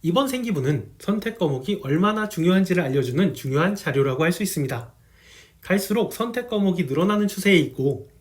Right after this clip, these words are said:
이천이십오 학년도부터는 교-, 고교학점제가 전면 도입되어 과목 선택의 중요성이 더욱 높아지게 되므로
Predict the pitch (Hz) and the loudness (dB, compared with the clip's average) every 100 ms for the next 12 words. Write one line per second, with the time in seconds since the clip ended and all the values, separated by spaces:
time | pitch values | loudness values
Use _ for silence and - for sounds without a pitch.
0 | - 151 - 208 180 180 185 202 156 170 | -10 -10 0 0 2 0 -2 -4 -2 0
1 | 214 214 202 170 165 - - 135 160 - | 2 2 0 0 -2 -2 -2 0 0 -2
2 | - _ - 156 - 175 170 208 208 208 | -16 _ -6 -4 -2 0 4 4 4 0
3 | 196 165 170 170 143 160 175 202 220 208 | 0 2 0 0 0 2 4 2 0 -6
4 | - 151 165 147 139 208 - - - - | -6 -2 -2 0 -2 -2 -8 -20 -20 -10
5 | - 170 208 220 214 190 180 190 190 147 | -2 0 0 0 -2 2 2 2 0 -2
6 | 156 160 147 202 160 180 160 135 170 170 | -2 0 0 0 2 2 2 0 0 0
7 | 160 143 123 131 - - | 0 0 0 0 0 -4